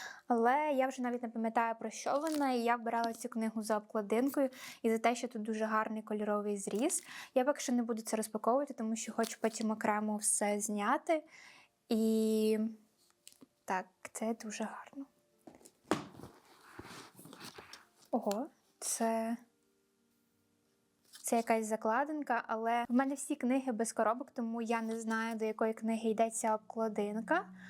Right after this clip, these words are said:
Але, може, зараз я це з'ясую. Ого,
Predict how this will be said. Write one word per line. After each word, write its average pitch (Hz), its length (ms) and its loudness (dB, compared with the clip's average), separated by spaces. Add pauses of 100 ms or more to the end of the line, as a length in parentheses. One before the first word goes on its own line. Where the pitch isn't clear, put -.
(220)
Але, 240 160 2
може, 254 280 2
зараз 240 340 0
я 220 80 -4
це 226 200 -4
з'ясую. 214 580 -6 (1700)
Ого, 226 320 2